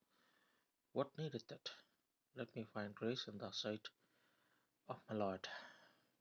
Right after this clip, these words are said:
So Esau returned that day on his way unto Seir, and Jacob journeyed to Succoth, and built him a house,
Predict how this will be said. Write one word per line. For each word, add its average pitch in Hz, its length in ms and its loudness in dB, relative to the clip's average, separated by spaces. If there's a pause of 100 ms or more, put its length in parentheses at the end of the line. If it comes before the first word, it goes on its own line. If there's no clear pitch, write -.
(880)
So - 220 -4
Esau 143 400 6
returned 104 540 2
that 107 180 0
day 104 360 0 (640)
on 127 180 2
his 139 220 4
way 107 240 6
unto 101 320 0
Seir, 101 400 2 (340)
and 113 140 -6
Jacob 110 420 2
journeyed 104 480 0
to - 80 -4
Succoth, - 680 -2 (600)
and 107 160 -4
built 120 300 4
him 104 140 -2
a 98 60 -2
house, 101 600 0